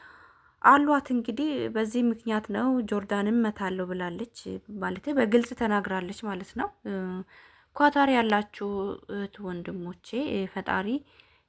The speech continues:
ይጠብቃችሁ፣ አይዟችሁ። እቺ ቀን ታልፋለች። ፈጣሪ ሰላሙን ያመጣል።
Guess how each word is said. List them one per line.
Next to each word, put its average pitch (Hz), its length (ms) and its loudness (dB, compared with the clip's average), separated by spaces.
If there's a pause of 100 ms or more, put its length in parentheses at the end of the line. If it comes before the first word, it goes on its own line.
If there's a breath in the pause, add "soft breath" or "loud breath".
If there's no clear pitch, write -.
ይጠብቃችሁ፣ 226 960 0 (1000)
አይዟችሁ። 190 600 -4 (1200 soft breath)
እቺ 240 160 -6 (100)
ቀን 233 200 4 (240)
ታልፋለች። 220 680 0
ፈጣሪ 220 400 -2
ሰላሙን 202 480 0
ያመጣል። 196 520 -2